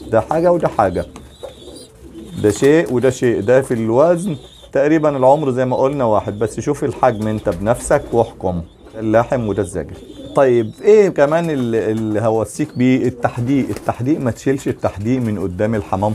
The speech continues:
خالص، لازم تخلي التحديق موجود قدام الحمام. الحمام بياكل ويروح ياكل من التحديق ده، اللي هو اهم حاجه في التحديق اللي هو محار البحر، محار البحر وبيبقى رمل. وطبعًا برضو اسيب لك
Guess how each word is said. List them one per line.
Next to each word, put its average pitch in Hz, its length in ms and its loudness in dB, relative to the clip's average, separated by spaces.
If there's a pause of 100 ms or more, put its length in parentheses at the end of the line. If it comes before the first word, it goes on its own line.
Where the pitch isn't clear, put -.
خالص، 87 600 -4
لازم 120 460 2
تخلي 110 440 -4
التحديق 107 600 -6
موجود 95 400 -2
قدام 95 300 0
الحمام. 87 440 -4 (540)
الحمام 107 400 -2
بياكل 143 460 0
ويروح 110 380 -2
ياكل 127 260 -2
من 104 200 -4
التحديق 123 480 -6
ده، 180 80 0
اللي 185 140 0
هو 202 200 6
اهم 175 280 2
حاجه 165 220 0
في - 120 -8
التحديق 131 440 -6
اللي 123 180 0
هو 143 320 4 (360)
محار 143 320 2
البحر، 107 360 0 (100)
محار 143 160 0
البحر 127 440 0 (480)
وبيبقى 135 460 2
رمل. 143 240 2
وطبعًا 131 500 2
برضو 131 280 2
اسيب 127 260 -4
لك 131 160 0